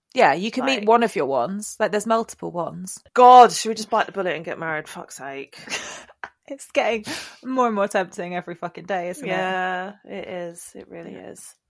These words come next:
Speaker 1: I think one of the hardest things about dating, ca-, like, the, especially the early dating, like, not relationships, is getting over something that actually never was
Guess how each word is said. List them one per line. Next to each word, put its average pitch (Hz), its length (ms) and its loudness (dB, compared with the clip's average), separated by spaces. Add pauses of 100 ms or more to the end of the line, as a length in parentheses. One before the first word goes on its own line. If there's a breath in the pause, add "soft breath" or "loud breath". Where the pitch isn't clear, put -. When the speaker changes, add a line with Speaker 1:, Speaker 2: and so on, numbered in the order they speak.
(140)
Speaker 1:
I 311 80 6
think 392 220 2
one 370 100 8
of 349 80 6
the 330 60 6
hardest 240 420 6
things 196 580 -2 (120)
about 196 460 2 (280)
dating, 220 720 -2 (160)
ca-, - 260 -2
like, 220 560 0
the, 226 240 -10
especially 220 600 -2
the 208 180 -6
early 196 300 2
dating, 185 540 -6
like, 196 140 -4
not 208 160 -4
relationships, 180 720 -10
is 208 160 -4
getting 269 320 6
over 247 300 4
something 165 540 -4
that 180 100 4
actually 220 380 2
never 202 260 -2
was 196 340 -4